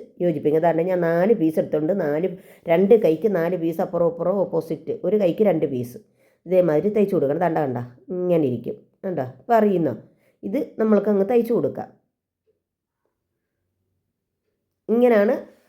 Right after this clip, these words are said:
കൈ മുഴുക്കാതെ വന്നു കഴിഞ്ഞാൽ നമുക്ക് കുറുക്കിനെ കിട്ടാതെ നേരെ തന്നെ വക്കുഭാഗം വണ്ണത്തിൽ തന്നെ വന്ന് ഇങ്ങനെ നിൽക്കും. ഇത്, ഇതിപ്പം, ഏഹ്, വണ്ണത്തിൽ അങ്ങ് പോവും, തയ്യലടിച്ച് തയ്യൽ തുമ്പിനകത്ത് അങ്ങ് പോവും ഈ തയ്ക്കുന്ന ഭാഗം. കണ്ടോ?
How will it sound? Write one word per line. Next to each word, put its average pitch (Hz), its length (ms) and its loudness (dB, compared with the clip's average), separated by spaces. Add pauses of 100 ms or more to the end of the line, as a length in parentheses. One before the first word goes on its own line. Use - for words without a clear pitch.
(140)
കൈ 233 180 2
മുഴുക്കാതെ 247 600 2
വന്നു 214 280 2
കഴിഞ്ഞാൽ 214 400 0
നമുക്ക് 214 320 -2
കുറുക്കിനെ 214 520 0
കിട്ടാതെ 208 540 0 (380)
നേരെ 214 420 4
തന്നെ 240 340 0
വക്കുഭാഗം 254 680 -2
വണ്ണത്തിൽ 220 460 0
തന്നെ 208 300 2
വന്ന് 160 300 0 (360)
ഇങ്ങനെ 190 200 -2
നിൽക്കും. 165 280 0 (120)
ഇത്, 202 200 0 (120)
ഇതിപ്പം, 294 340 -4 (160)
ഏഹ്, 226 280 -4
വണ്ണത്തിൽ 269 460 0
അങ്ങ് 240 200 4
പോവും, 208 300 2
തയ്യലടിച്ച് 226 640 2 (340)
തയ്യൽ 220 260 4
തുമ്പിനകത്ത് 240 480 2
അങ്ങ് 214 200 2
പോവും 233 300 4 (100)
ഈ 226 100 -4
തയ്ക്കുന്ന 165 420 -2
ഭാഗം. 113 320 -10 (200)
കണ്ടോ? 156 220 -6